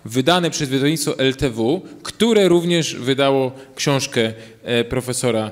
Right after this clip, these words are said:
Kuśnierza Nas Polaków nie ma kto bronić, o której dzisiaj dyskutowaliśmy. Znakomita rzecz. I tak jak obiecałem, trzy książki z autografami państwo dostaną. Reszta z państwa niestety będzie musiała kupić.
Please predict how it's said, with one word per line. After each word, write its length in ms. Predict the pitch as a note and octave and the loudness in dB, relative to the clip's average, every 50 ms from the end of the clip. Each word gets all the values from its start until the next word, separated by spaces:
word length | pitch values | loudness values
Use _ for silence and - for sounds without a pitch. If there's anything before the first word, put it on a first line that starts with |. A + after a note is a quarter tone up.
| - - - - - | -10 -16 -20 -20 -8
Kuśnierza 420 | - C3+ B2 - C#3+ C#3+ B2 C3 | -6 -4 -4 0 0 0 0 0
Nas 200 | A#2+ B2 B2+ A#2+ | -2 -2 -4 -4
Polaków 400 | - - B2 B2 A#2 - B2 A2 | -4 -2 -2 -2 -2 -4 -6 -6
nie 100 | B2 B2+ | -6 -2
ma 120 | B2 A#2+ A#2 | -2 -2 -2
kto 180 | - - C3 | -2 -4 -4
bronić, 380 | A#2 C#3 C#3 C3 B2 A#2 G2+ B2 | -2 -2 -2 -2 -2 -4 -6 -8
o 60 | C3 | -10
której 220 | A#2+ - B2 A#2+ A2+ | -6 -4 -2 -2 -2
dzisiaj 400 | A#2 A2+ - B2 A2+ A2 A2 G#2+ | -4 -6 -6 -4 -4 -4 -6 -6
dyskutowaliśmy. 920 | A2+ A#2+ - - - A#2 - A2+ A2+ A2 G#2 G2 - - G#2+ A2+ B2+ C3 | -8 -10 -8 -10 -8 -8 -4 -2 -2 -2 -4 -6 -8 -8 -8 -6 -6 -6
Znakomita 600 | A#2+ A#2+ B2+ C3+ C3+ C3+ C#3+ C3 C3 A#2+ - G#2+ G2+ | -8 -6 -6 -6 -6 -6 -6 -8 -8 -6 -6 -6 -4
rzecz. 320 | F#2 A2+ C#3 F3 - - - - - - - - | -4 -4 -4 -4 -4 -10 -14 -18 -20 -18 -16 -8
I 60 | - | -4
tak 140 | - D#3+ E3 | -4 -2 -2
jak 140 | E3+ - - | -2 -4 -2
obiecałem, 600 | C#3+ C#3 C#3+ D3 - B2+ A2 A2 A#2+ C3 C#3 C#3+ - - - - | -2 -2 -2 0 0 0 0 2 0 -2 -2 -6 -14 -20 -20 -12
trzy 220 | - - - F#3 F#3 | -4 -2 -2 -2 -2
książki 720 | - - E3 D3+ D3 C#3+ - - - C#3+ C#3 C#3 C3+ C3 | -2 -4 -4 -2 -4 -4 -6 -6 -6 -4 -4 -4 -4 -4
z 80 | - - | -2 -2
autografami 760 | C3+ B2+ - C3+ A#2 B2+ B2+ B2 - C3+ B2+ B2+ A#2 A#2 A2+ | -2 -2 -4 -4 -4 -4 -4 -4 -4 -4 -6 -6 -8 -10 -8
państwo 300 | - A#2+ A#2+ A#2 - A2 | -8 -8 -8 -6 -8 -6
dostaną. 680 | G2 G2 B2+ B2 - - C#3+ A#2+ G#2+ G#2+ A2+ C#3 F3+ F#3+ - - - - - | -4 -4 -4 -4 -2 -4 -4 -2 -2 -4 -4 -4 -6 -8 -12 -18 -20 -12 -4
Reszta 320 | - D#3+ - - F#3 F#3+ D#3 | 0 0 0 2 2 0 0
z 40 | - | 0
państwa 240 | - D#3 D3 - D3 | -2 -4 -2 -2 -2
niestety 220 | C#3 A2+ C3 C3 | -4 -4 -2 0
będzie 220 | B2+ C3 A#2+ C3 | 0 0 0 0
musiała 320 | B2+ B2+ B2 - A#2+ G2+ G#2 | -2 -2 -2 0 0 -2 -2
kupić. 460 | - - B2 - C#3+ E3+ D#3+ - - | -4 -6 -4 -2 -2 -2 -2 -4 -8